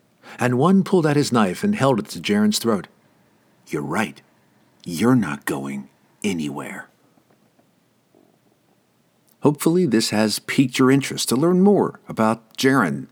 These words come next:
and Elonia and the Quadrant of Balance.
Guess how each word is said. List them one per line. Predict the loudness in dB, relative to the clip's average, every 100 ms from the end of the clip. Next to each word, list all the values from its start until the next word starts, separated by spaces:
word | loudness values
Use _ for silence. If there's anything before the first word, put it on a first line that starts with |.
| -14
and | -10 -6 0
Elonia | 2 4 2 0 -6 _ _
and | -8
the | -8
Quadrant | -8 -4 -2 0 0
of | 0
Balance. | -2 -4 -4 -4 -4